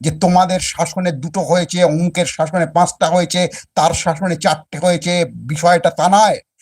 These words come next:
বিষয়টা হচ্ছে একটাও এ ধরনের ইনসিডেন্ট কেন ঘটবে? কোনো পলিটিক্যাল পার্টিকে টেন পার্সেন্টও রিবেট, কোনো পলিটিক্যাল পার্টিকে ফাইভ পার্সেন্টও ডিসকাউন্ট এই আন্দোলন দিতে রাজি নয়।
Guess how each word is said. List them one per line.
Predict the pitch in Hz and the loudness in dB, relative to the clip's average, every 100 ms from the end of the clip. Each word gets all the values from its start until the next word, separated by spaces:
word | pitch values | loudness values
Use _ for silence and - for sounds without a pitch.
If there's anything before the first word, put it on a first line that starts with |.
| - - | -20 -12
বিষয়টা | 135 185 180 175 | -2 2 4 4
হচ্ছে | 175 180 - | 2 0 -2
একটাও | 175 - 156 - - 180 180 | -4 -2 -4 -4 0 2 2
এ | |
ধরনের | 147 170 175 175 165 | 0 0 2 0 -2
ইনসিডেন্ট | 170 156 165 180 175 | -4 -6 -6 -6 0
কেন | 160 165 | 0 0
ঘটবে? | 147 165 156 175 156 117 - - | 0 -2 0 0 0 -4 -14 -12
কোনো | - 185 185 185 | 0 2 4 4
পলিটিক্যাল | 170 175 180 185 175 | 0 0 0 2 2
পার্টিকে | 170 165 170 175 | 2 2 0 -4
টেন | - 180 180 | -4 -4 -4
পার্সেন্টও | 165 175 175 180 160 165 | 0 0 0 -6 -2 -2
রিবেট, | 151 165 175 170 | -2 0 -2 -2
কোনো | - 165 160 | -2 -4 2
পলিটিক্যাল | 175 170 170 175 160 | 0 2 0 0 2
পার্টিকে | 160 160 170 | 0 0 -2
ফাইভ | - 165 160 - | 0 0 -2 0
পার্সেন্টও | 175 175 175 170 165 160 - 123 | 0 0 -4 2 2 2 -6 -8
ডিসকাউন্ট | 127 165 - 175 170 170 | -2 -2 2 2 2 0
এই | 165 | 2
আন্দোলন | 160 160 156 165 165 | 2 2 0 0 0
দিতে | 151 156 | -2 0
রাজি | 151 143 165 | 2 2 0
নয়। | 185 185 175 | 2 4 4